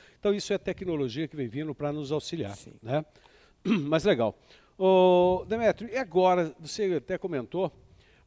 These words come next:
Speaker 1: mas eu queria que você desse, como que, que tá, como que foi, né, toda essa trajetória nossa? Nós estamos aí dois anos e cacetada de pandemia,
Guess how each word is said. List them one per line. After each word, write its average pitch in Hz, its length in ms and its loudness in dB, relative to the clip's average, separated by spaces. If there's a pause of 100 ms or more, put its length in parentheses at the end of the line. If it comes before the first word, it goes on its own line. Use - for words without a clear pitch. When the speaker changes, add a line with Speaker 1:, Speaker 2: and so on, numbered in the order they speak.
Speaker 1:
mas 160 140 -4
eu - 20 -10
queria 226 120 -10
que - 60 -14
você 285 60 -8
desse, 196 580 -4
como 359 160 -6
que, 165 540 0
que 180 80 -10
tá, 180 400 -2
como 220 220 -6
que - 80 -16
foi, 208 340 6
né, 170 240 2
toda 226 320 0
essa 170 180 -2
trajetória 160 640 0
nossa? 120 480 -2 (360)
Nós 139 120 -6
estamos 165 280 -4
aí 151 160 0
dois 127 320 -4
anos 156 260 -4
e 131 80 -8
cacetada 127 580 -4
de 113 120 -12
pandemia, 117 600 -6